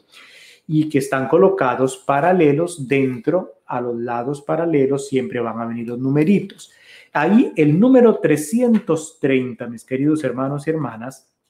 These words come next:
vamos a buscar, voy por el doscientos veintisiete, doscientos sesenta y uno, pase al cuatrocientos. En el trescientos treinta, el Catecismo de la Iglesia Católica dice lo siguiente, es un párrafo pequeñito.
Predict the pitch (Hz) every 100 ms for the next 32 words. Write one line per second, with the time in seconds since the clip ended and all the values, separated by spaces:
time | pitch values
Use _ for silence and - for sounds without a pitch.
0 | _ _ _ _ _ _ - 113 113 131
1 | 156 165 175 - 202 190 127 - 120 117
2 | 117 113 117 120 113 135 - - 190 190
3 | 190 180 180 208 - - _ _ _ _
4 | _ 143 110 _ _ - 113 113 123 -
5 | 127 123 120 139 151 190 202 196 180 127
6 | 185 185 - - - 127 - 120 123 120
7 | - - 156 156 147 147 147 - - _
8 | _ _ 135 127 190 240 226 190 165 -
9 | 196 196 190 190 165 165 - 139 123 120
10 | 113 120 117 117 131 131 - 196 180 196
11 | 196 135 127 123 117 135 165 - 165 -
12 | 135 - 127 120 117 123 113 139 131 127
13 | 120 - 117 110 110 107 123 175 160 147
14 | 143 147 151 - 139 165 185 208 - -